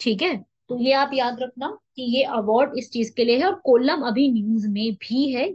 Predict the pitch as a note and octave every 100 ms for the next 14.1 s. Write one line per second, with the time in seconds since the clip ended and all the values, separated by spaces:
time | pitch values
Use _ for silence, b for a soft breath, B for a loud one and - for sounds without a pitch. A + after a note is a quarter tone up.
0 | - G#3+ G3+ - G#3+ G#3+ B B B _
1 | F#3 F#3+ G3+ F#3 F3+ F3+ - _ _ _
2 | _ _ _ _ - A#3+ A3+ B3 B3 A#3+
3 | B3 C4 B3 C4 - G#3+ G#3+ - A#3+ D4
4 | D4 C#4 - C#4 A#3+ C#4 C4+ C4+ F4 -
5 | C#4 - G#3+ G#3 A3 - - E4+ - A3
6 | F#3+ C4+ A#3 G3+ G3 E3+ F3 - - _
7 | _ b b b _ - B3+ C#4 G#3 F#3
8 | _ _ - B3+ C4+ D#4 C#4+ D4 D4+ C4+
9 | D4 D4 C4+ F#4 - C4+ C4 D4+ D4 D#4+
10 | A#3+ G3+ - A#3+ C4+ B3+ D4 E4+ - G#3
11 | A#3 A#3 E4 - C4+ C4 G3+ F#3 C4 F#4
12 | - C4 C#4+ E4 - D#4 D4 C#4+ C#4+ C#4
13 | C#4+ C#4+ B3 B3+ C4+ F#4+ C4 - G3 F#3+